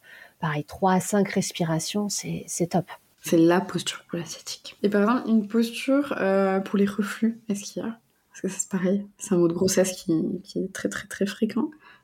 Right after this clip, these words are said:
Speaker 1: Et ben là, je leur dis, prenez votre ballon. Plutôt que d'être <laughs> avachi sur votre écran de téléphone, d'ordinateur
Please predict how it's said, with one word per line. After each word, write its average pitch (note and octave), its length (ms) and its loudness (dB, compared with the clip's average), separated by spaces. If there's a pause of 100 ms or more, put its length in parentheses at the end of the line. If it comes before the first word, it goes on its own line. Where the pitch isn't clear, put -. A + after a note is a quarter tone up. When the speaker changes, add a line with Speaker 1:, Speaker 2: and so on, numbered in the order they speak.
Speaker 1:
Et F#3 60 0
ben F#3+ 140 0
là, A#3+ 120 0
je C4 120 -2
leur G3 180 0
dis, A3+ 140 -8
prenez A#3 260 0
votre B3 160 0
ballon. F#3+ 400 0
Plutôt B3 240 4
que - 100 0
d'être G#3+ 340 2 (220)
<laughs> - 240 -4
avachi A#3 600 2
sur F#3+ 260 0
votre F3+ 340 0 (200)
écran G3+ 420 2
de F#3 80 4
téléphone, F#3 480 2
d'ordinateur F3+ 720 2